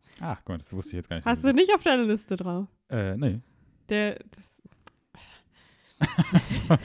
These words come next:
Speaker 1: Jetzt werde ich ja auch noch gejudged, dass ich den Film hier auf meiner Liste habe. Naja, ich, der kommt so bald jetzt, deswegen habe ich ihn gar nicht auf die Liste gepackt.
Speaker 2: Ich hab auch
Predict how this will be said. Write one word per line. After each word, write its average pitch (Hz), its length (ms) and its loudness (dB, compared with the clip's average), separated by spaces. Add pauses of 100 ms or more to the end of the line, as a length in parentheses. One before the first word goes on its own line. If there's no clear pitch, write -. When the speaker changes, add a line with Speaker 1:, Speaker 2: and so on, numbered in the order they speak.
Speaker 1:
Jetzt - 180 -2
werde 113 200 4
ich - 80 -4
ja 110 180 6
auch - 60 -2
noch 139 160 6
gejudged, 113 500 2
dass 117 180 0
ich 104 80 -2
den 110 180 2
Film 117 160 2
hier 113 100 2
auf 104 40 -2
meiner 107 140 0
Liste 120 200 0
habe. 98 100 -4 (240)
Naja, 107 200 4
ich, 127 180 0 (340)
der 107 80 2
kommt 117 240 0
so 151 140 4
bald 117 280 4
jetzt, 101 160 -2
deswegen 101 240 -4
habe 107 100 0
ich 101 80 -2
ihn 107 60 0
gar 101 80 2
nicht 101 100 0
auf 90 40 -8
die - 80 -6
Liste 95 220 -6
gepackt. 92 280 -2
Speaker 2:
Ich - 80 -20
hab - 220 -20
auch - 40 -20